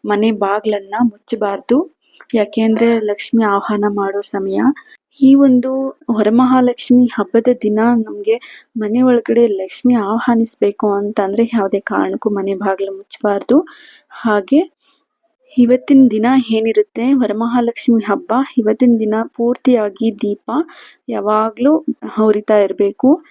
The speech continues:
ಯಾವುದೇ ಕಾರಣಕ್ಕೂ ಈ ಒಂದು ದೀಪವನ್ನ ಹಾರೋದಕ್ಕೆ ಬಿಡ್ಬೇಡಿ. ಆ, ನಮ್ಗೆ ಸಂಜೆ ಒಂದು ಪೂಜೆ ಇರುತ್ತೆ, ಸಂಜೆ ಪೂಜೆನ ಮಾಡಿ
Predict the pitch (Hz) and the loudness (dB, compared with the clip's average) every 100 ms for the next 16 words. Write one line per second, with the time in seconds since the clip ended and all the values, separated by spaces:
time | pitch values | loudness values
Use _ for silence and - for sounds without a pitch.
0 | _ 233 208 214 240 - 226 240 247 247 | _ -6 -2 0 -2 0 0 2 2 2
1 | 247 226 220 214 208 208 202 202 214 226 | 2 0 -2 -4 -2 -4 -2 -2 0 -2
2 | 214 214 208 190 190 - - 202 196 185 | 0 -2 -2 -4 -4 -6 -4 0 0 0
3 | 196 190 277 320 - _ _ - 233 220 | -2 2 0 -2 -20 _ _ -6 -2 -2
4 | 214 214 214 - 208 208 226 247 226 214 | -2 -2 -4 -2 -2 0 2 2 0 -4
5 | 214 214 202 208 196 196 - 247 262 240 | 0 2 2 2 2 0 -2 -6 -4 -4
6 | 202 214 214 214 196 196 196 196 190 190 | 0 0 0 -4 -2 -4 -4 0 0 2
7 | 185 | 0